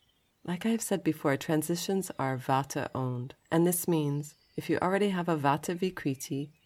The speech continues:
Vikriti means the covering over of our natal constitution, which is called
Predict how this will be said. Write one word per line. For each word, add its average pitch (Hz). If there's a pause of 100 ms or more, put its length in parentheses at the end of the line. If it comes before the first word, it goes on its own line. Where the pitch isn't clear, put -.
(340)
Vikriti 180
means 147 (300)
the 143
covering 170
over 147 (640)
of 135
our 139
natal 147
constitution, 156
which 147
is 135
called 127